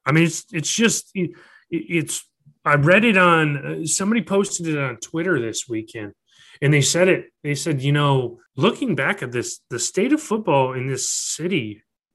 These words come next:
is just not good. You've got one team relegated from the Prem and one team le-, relegated from the Championship to League One. It's just like,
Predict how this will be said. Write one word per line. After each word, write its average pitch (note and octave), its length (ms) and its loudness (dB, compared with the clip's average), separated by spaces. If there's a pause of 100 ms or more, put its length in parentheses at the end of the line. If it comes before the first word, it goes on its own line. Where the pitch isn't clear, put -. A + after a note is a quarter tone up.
(140)
is C3 240 -4
just - 380 -6 (420)
not B2 520 -2 (260)
good. - 420 2 (1120)
You've E3 180 0
got G3+ 220 2
one C#3 380 2
team G#3 320 0
relegated F3+ 500 4
from D#3 180 -6
the A#2+ 80 -4
Prem C#3 540 -4 (360)
and A#2 180 -8
one F3 180 2
team F3 300 -2
le-, C#3 520 0 (360)
relegated D3+ 540 2
from C#3+ 180 -14
the A#2 60 -12
Championship D#3+ 640 -8
to A#2 160 -6
League B2+ 280 0
One. B2+ 300 -2
It's G#2+ 120 -8
just D#3 220 -2
like, G#2 160 -8